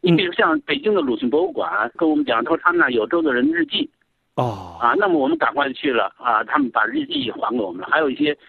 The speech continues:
Speaker 2: 家里的书信，有些照片，主要都是些这个，呃，文字啊、纸啊，这，这，这类的东西的，这个介质的东西啊。
Speaker 1: 那么这份手稿，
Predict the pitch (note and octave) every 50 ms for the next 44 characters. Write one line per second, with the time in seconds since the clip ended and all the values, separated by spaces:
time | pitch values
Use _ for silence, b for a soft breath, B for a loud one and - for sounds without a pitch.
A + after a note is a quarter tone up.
0 | b b - F3+ E3+ E3 - D#3+ - - - F#3 F#3 - G#3 F#3 - - - _
1 | _ _ A2+ A2+ - E3 - G#3 F3 C#3 - D#3 F3+ F#3 F#3 F3+ - - _ _
2 | _ - C#3 D#3+ G3+ A3 G#3+ G#3+ G3+ F#3+ F3 D3 C3+ B2+ A#2+ - D3+ D3 C#3+ C3+
3 | C3 A2+ A2 G2+ G2 G2 - b b b b b b b b - G#2+ G#2 G2+ G2
4 | G2 G2 G2 A2+ B2 C3 E3 F3 - F#3+ D3+ A#2+ G#2+ G2+ G2 G2 G2 A2 A2 G#2
5 | - - G#2+ F2+ - A2+ B2+ C3 - B2 A#2 C#3+ B2 A#2 - - D3+ C#3+ C3 G#2+
6 | G#2+ G2 - A2+ A#2 G#2+ - - F#2+ F2+ E2 D2+ C2 - _ _ _ A2 G#2 -
7 | G2+ - - B2+ G#2+ - F#2 F2 E2+ - G2+ F#2 F#2+ F#2+ - G#2 G#2+ G#2 G2 G2
8 | b b b b b b b b b b B3 C#4 C4+ C4+ B3 - _ _ _ _
9 | _ _ _ _ _ _ - C4 G#3 G#3 G3+ - - - - C3 A2 B2 D#3 -
10 | - A2+ D2+ -